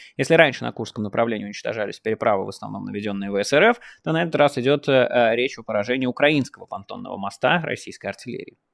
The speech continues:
Telegram-канал «Досье шпиона», наш любимый, долго молчащий,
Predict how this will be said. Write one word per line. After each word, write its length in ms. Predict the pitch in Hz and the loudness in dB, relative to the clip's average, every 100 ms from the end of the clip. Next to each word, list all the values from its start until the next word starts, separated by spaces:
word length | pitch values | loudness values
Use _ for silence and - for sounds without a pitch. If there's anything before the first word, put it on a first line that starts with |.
| - - - - - | -20 -20 -20 -8 4
Telegram-канал 560 | 190 202 190 180 190 170 | 6 6 8 8 8 8
«Досье 280 | 156 165 | 6 2
шпиона», 640 | 160 170 147 110 104 170 - | 0 2 2 2 0 -2 -4
наш 200 | 107 - | -10 -6
любимый, 340 | 104 90 95 131 | -4 -2 -4 -4
долго 280 | 139 101 101 | -2 -2 -2
молчащий, 560 | 104 - 101 - 160 | -2 -4 -6 -6 -10